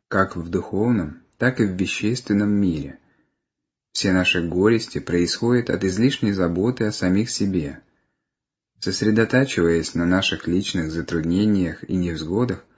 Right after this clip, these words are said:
мы не получаем желаемого облегчения. Но посвящая себя чужим невзгодам,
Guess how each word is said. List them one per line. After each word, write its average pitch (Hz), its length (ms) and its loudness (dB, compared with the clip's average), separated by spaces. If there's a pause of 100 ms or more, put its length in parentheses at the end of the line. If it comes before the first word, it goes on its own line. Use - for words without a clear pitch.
(460)
мы 120 120 6
не 147 140 6
получаем 120 580 4
желаемого 98 800 2
облегчения. 80 960 -4 (640)
Но 87 100 -4
посвящая 87 720 -2
себя 85 380 -2
чужим 85 420 -4
невзгодам, 80 720 -2